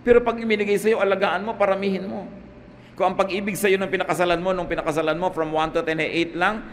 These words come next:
dapat after a while, naging eight point five, then naging nine. Dumadami.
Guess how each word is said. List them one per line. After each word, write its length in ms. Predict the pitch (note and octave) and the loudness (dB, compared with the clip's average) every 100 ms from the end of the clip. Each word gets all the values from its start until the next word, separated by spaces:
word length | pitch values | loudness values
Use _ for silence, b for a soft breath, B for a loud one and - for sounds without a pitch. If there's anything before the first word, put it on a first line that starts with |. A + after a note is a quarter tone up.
| B B | B B
dapat 240 | G3 G3 - | -2 0 0
after 300 | F#3 F#3 F#3 | 0 0 0
a 40 | |
while, 140 | F#3+ G3+ | 2 2
naging 260 | F3+ F3 | 0 -4
eight 160 | F3 F#3 | -6 -6
point 240 | G3 F#3+ F#3 | -6 -6 -2
five, 220 | G#3 F#3 | -4 -2
then 160 | F#3+ | -4
naging 240 | G3+ G3 G3 | -4 -6 -4
nine. 240 | G3+ C#3+ | -6 -4
Dumadami. 920 | D#3+ F#3+ F#3+ F3+ F#3 F3+ F3 G#3 F#3 | -2 0 0 -2 0 0 -2 -4 -6